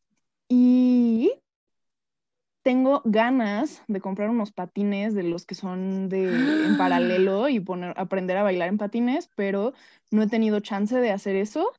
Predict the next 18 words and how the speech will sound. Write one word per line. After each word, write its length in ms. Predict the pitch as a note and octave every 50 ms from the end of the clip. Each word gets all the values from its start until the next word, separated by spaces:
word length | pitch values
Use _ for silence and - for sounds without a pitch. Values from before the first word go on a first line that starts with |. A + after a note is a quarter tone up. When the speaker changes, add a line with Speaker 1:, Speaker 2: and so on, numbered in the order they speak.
| _ _ _ _ _ _ _ -
Speaker 1:
Entonces, 600 | G3+ G3+ F3+ - G3+ G3+ G3 - G#3 G#3 G#3 G#3+ -
eso 220 | G#3+ G3 - G3+ G3
tendrá 320 | G#3+ F#3+ F3 E3+ F3 F3+
que 100 | F#3+ F#3+
ser 180 | - G3 F3+ F3+
para 260 | - F#3+ F#3 E3+ E3+
otro 220 | E3+ E3 - F#3+
momento 560 | F#3+ F3 E3 E3 E3 E3+ F3+ F#3 - F3+ E3+ D#3+
en 120 | D3+ C#3+
este 240 | B2+ G3 - - -
año. 240 | F2+ - - A3 A3
Entonces, 540 | - - - - D3+ F3+ - F#3+ F3 F3 F3+ G3 G#3 A3+ A3+
pues, 160 | A#3 A#3+ A#3+
bueno, 200 | B3 A#3+ A#3 G3
Speaker 2:
<gasps> 80 | F3+
Speaker 1:
por 100 | F#3+ G3+
ahora 320 | G3 G3 G3+ A3 A3+ B3 B3
pintar 320 | A#3 G3 F3 - - -